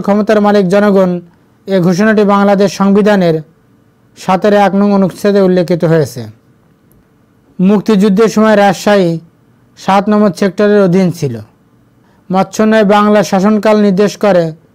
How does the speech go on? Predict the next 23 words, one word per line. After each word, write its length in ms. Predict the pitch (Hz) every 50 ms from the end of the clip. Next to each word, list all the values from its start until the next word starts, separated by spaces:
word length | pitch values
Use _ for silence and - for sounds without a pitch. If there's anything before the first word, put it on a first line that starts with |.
| _ _ _ _ _ _ -
সপ্তম 440 | - - - 196 185 190 - 220 214 202
থেকে 180 | - 214 190 208 202 196
অষ্টম 260 | 180 - - - 185 180
শতকে। 460 | 160 - 180 165 165 156 131 - 113 104 - _ _ _ _ _ _ _ _ _ _ _ _ _ _ _ _ _ _ _ _ _ _
সংবিধান 560 | - - 190 196 208 214 214 220 214 226 220 180
সংশোধন 460 | - 208 214 185 190 208 214 220 214 214
বিল 140 | 214 214 214
রাষ্ট্রপতি 500 | 214 208 185 - - 208 196 202 185 208
পাশ 220 | 185 202 202 180 - -
করবেন 400 | - 208 202 196 202 202 185 175 165 165 - - _ _ _ _ _ _ _ _ _ _
সাত 260 | - - - 185 196 180 175 190
দিনের 240 | 196 196 202 196
মধ্যে। 400 | 180 170 170 160 147 131 127 113 101 - _ _ _ _ _ _ _ _ _ _ _ _ _ _ _ _ _ _ _ -
প্রতিষ্ঠাকালে 600 | 190 196 190 - 220 208 - 233 214 220 226 220
আরব 220 | 208 208 208 208 202
লীগের 260 | 208 208 208 226 - -
সদস্য 280 | 202 196 214 - - 220 208
ছিল 200 | - 226 220 214 190 190 190 185 - _ _ _ _ _ _ _ _
সাতটি: 600 | - - - 180 196 196 - - - - 139 120 107 101 - _ _ _ _ _ _ _ _ _ _ _ _ _ _ _ _ _
ইরাক, 380 | 185 196 214 208 214 214 208 180 -
সিরিয়া, 440 | - - 208 208 208 214 214 214 214 208
মিশর, 400 | 202 196 175 - - 214 214 208
লেবানন, 520 | 202 196 202 196 202 202 202 208 208 208